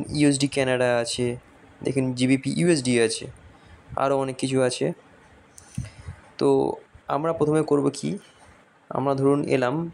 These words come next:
বিটকয়েন অর্থাৎ বিটিসিতে এলাম। বিটিসি চব্বিশ ঘন্টা, সাত দিন, তিরিশ দিন চলে। অন্যান্য স্টক বা অন্যান্য ফরেক্স কম, আহ, পেয়ার্সের মতো এটা নয়।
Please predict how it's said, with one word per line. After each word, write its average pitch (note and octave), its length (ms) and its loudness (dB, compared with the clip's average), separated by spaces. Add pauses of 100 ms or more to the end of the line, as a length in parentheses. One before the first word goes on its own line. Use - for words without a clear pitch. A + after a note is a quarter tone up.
(560)
বিটকয়েন C#3 460 -2
অর্থাৎ C#3 200 -4 (120)
বিটিসিতে C3+ 440 0
এলাম। G#2+ 160 -2 (800)
বিটিসি D#3+ 380 0 (800)
চব্বিশ D#3 300 2 (100)
ঘন্টা, F3 260 2 (560)
সাত D#3 180 0 (100)
দিন, E3+ 120 4 (120)
তিরিশ D#3+ 320 4
দিন D3+ 120 2 (920)
চলে। A#2 240 0 (840)
অন্যান্য F3+ 340 0 (220)
স্টক D#3 220 0 (300)
বা C#3 60 0 (140)
অন্যান্য D#3+ 300 0 (140)
ফরেক্স D3 320 -2 (240)
কম, C#3+ 160 2
আহ, C3+ 180 0 (840)
পেয়ার্সের D3 420 2
মতো D#3+ 240 -2
এটা C#3+ 120 0 (100)
নয়। B2+ 160 0